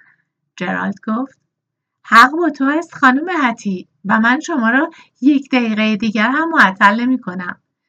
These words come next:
ما به زودی به دوازده بلوط می‌رسیم و همه مردان آنجا پیر و جوان می‌خواهند بدانند درباره اسب‌ها چه تصمیمی گرفته اید.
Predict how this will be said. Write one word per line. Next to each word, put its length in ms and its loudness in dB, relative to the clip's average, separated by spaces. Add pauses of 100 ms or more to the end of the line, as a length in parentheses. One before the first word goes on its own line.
(160)
ما 160 0
به 140 -2
زودی 340 -2
به 140 -2
دوازده 600 0
بلوط 380 -4
می‌رسیم 500 -4
و 140 -6 (340)
همه 480 0 (240)
مردان 600 0
آنجا 440 -4 (280)
پیر 300 2
و 80 0
جوان 540 -2
می‌خواهند 640 -4
بدانند 540 -2 (360)
درباره 680 2
اسب‌ها 480 -6
چه 220 -12
تصمیمی 480 -4
گرفته 440 -12
اید. 240 -12